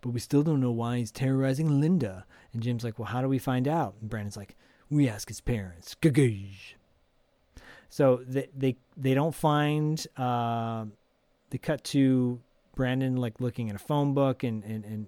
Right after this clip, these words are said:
and they don't find anything there. And there's no listing for John or Betty Simpson, the names of his parents. Uh, and then Jim's like, "Well, the article said that David was buried at Green Meadows."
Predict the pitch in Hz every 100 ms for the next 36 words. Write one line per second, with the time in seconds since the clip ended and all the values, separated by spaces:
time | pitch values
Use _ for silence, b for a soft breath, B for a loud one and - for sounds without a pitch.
0 | - 110 107 110 107 104 110 107 110 110
1 | 113 131 175 175 170 165 - b b b
2 | - 117 120 117 127 127 147 - 147 135
3 | 123 104 120 120 123 117 104 120 110 -
4 | - 165 - - 160 156 - _ - 113
5 | 113 113 110 104 98 - 143 143 151 131
6 | - - _ B B B B B B _
7 | 117 113 107 104 104 104 - - _ -
8 | 123 120 117 127 127 120 113 - _ -
9 | 139 135 127 123 143 185 135 - 151 131
10 | 123 113 110 113 123 135 135 120 110 120
11 | 120 113 - 127 123 156 120 95 -